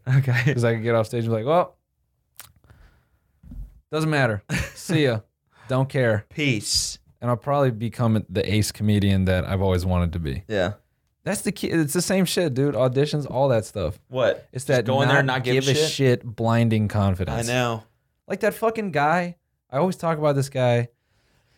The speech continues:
Speaker 2: I don't know why I can never remember his name. He's a comic, and his, half the time his, his bit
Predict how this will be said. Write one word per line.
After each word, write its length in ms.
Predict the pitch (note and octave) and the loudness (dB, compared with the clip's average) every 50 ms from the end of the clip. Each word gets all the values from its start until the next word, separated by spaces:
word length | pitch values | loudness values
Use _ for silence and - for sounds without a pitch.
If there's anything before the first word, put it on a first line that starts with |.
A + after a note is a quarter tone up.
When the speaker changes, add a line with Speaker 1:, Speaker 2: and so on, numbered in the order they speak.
| _ _ _ _ _ _ _ _ _ _ _ _ _ _ _ - | _ _ _ _ _ _ _ _ _ _ _ _ _ _ _ -6
Speaker 2:
I 60 | C3+ | -2
don't 80 | D#3 | 0
know 80 | E3 F#3 | 0 2
why 140 | E3 D#3 D3+ | 2 2 0
I 20 | |
can 160 | C#3+ - C#3+ | 0 0 0
never 180 | C#3 C#3+ D3 D3+ | 0 2 2 2
remember 260 | D3+ C#3+ C#3+ C#3 C3+ | 2 2 2 4 4
his 120 | B2+ A#2 A#2+ | 2 2 2
name. 300 | A#2 A2 G#2+ G#2+ G#2+ G#2+ | 2 2 2 4 2 2
He's 80 | G2+ G#2 | 0 -2
a 40 | |
comic, 600 | - - - C#3 C3+ B2+ B2 B2 A#2 A2+ - - _ _ _ | -6 -4 -2 2 2 4 4 2 2 -2 -4 -12 _ _ _
and 140 | - A#2 A2 | -2 0 2
his, 240 | A#2+ A#2+ G#2+ G#2+ - _ _ _ _ _ _ _ _ _ _ _ _ _ _ _ _ | 4 4 2 0 -2 _ _ _ _ _ _ _ _ _ _ _ _ _ _ _ _
half 240 | - C#3 D#3 F3 - | -6 -4 -4 -2 -2
the 80 | D#3 | -4
time 340 | C#3 - C#3+ C3+ C3 B2+ A#2+ | -4 0 0 2 2 2 2
his, 240 | A#2 C3 A#2 G#2 G#2 A2+ - _ | 2 0 0 -2 -4 -10 -12 _
his 180 | - B2+ A#2 G#2+ | -4 -2 -2 -2
bit 460 | G2+ G#2 A#2+ C#3 C3+ A#2+ G2+ - _ | -2 -4 0 0 0 0 0 -4 _